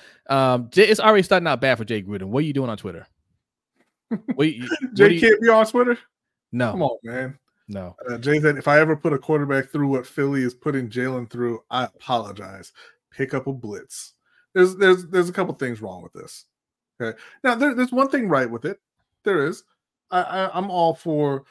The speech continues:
Speaker 2: uh, any coaches or players kinda, you know, taking shots at themselves a little bit. That, that's cool. That's funny. Self-deprecating humor. Uh, it brings us all closer.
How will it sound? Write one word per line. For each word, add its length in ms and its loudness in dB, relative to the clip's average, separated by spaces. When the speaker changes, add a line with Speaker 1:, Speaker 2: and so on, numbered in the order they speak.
Speaker 2:
uh, 460 -2
any 140 -8
coaches 460 -6
or 60 -6
players 420 -4
kinda, 360 -4
you 80 -6
know, 100 0
taking 300 -4
shots 340 -6
at 80 -20
themselves 460 -12
a 20 -10
little 240 -14
bit. 240 -12
That, 180 -2
that's 200 -4
cool. 340 -10
That's 180 -8
funny. 320 -12
Self-deprecating 800 -4
humor. 420 -12
Uh, 180 -2
it 120 -4
brings 220 2
us 100 -6
all 180 -2
closer. 340 -10